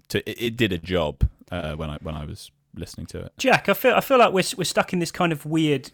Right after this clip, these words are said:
Speaker 2: debate between the idea of authenticity, which is reflecting what is actually happening in a football game and, and not ignoring the actual reality of the situation we find ourselves in,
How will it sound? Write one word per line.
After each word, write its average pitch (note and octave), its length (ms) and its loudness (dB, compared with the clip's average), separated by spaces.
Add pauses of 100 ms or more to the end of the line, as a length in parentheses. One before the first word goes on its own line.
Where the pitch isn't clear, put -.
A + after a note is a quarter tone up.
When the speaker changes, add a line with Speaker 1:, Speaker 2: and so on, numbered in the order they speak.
(120)
Speaker 2:
debate C#3 380 2
between C3+ 440 0 (340)
the D#3+ 140 2
idea E3 240 6
of E3+ 100 2
authenticity, C3+ 800 2
which C3 180 -2
is B2 240 0 (360)
reflecting D#3+ 520 2
what C#3+ 100 6
is C3 100 2
actually C#3 340 2
happening B2+ 340 2
in A#2 120 0
a A2+ 60 0
football A#2+ 280 -6
game A2 220 0
and, B2 160 -2
and B2+ 140 0
not D3 160 2
ignoring C3+ 540 6
the B2+ 80 6
actual C3 260 0
reality B2+ 560 4
of A2 80 -6
the A#2+ 60 -4
situation B2 440 -4
we A#2 60 -4
find A#2 240 -2
ourselves G#2 320 -8
in, A#2 180 -12